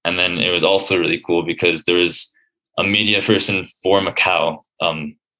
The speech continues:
she was doing, like, an internship or something. And she, she actually had, like, a sta-, a camera stabilizer, something I've never had for my camera. And she let me borrow it for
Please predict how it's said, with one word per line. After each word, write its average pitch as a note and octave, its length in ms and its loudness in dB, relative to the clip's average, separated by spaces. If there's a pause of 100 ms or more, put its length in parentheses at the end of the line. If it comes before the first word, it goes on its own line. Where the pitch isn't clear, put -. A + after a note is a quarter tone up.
(500)
she - 200 2
was G2+ 140 2
doing, G#2 140 2
like, G2 140 2
an G2 100 -4
internship F#2 520 0
or D#2 60 -8
something. D#2+ 480 -6 (420)
And G2+ 120 0
she, G#2 520 2 (300)
she G#2 240 2
actually G2+ 680 0
had, F#2 400 -2 (540)
like, F#2 160 -2
a F#2 60 2
sta-, - 300 -2
a - 80 0
camera F#2+ 360 -2
stabilizer, G#2+ 640 2
something F2+ 340 -4
I've F2 140 -2
never E2+ 220 0
had D#2+ 300 0
for - 100 -12
my F2+ 100 -4
camera. G#2+ 460 2
And F#2 120 0
she F#2+ 140 2
let F2 140 2
me F2+ 100 -6
borrow E2+ 460 2
it G2+ 160 2
for F#2 180 -2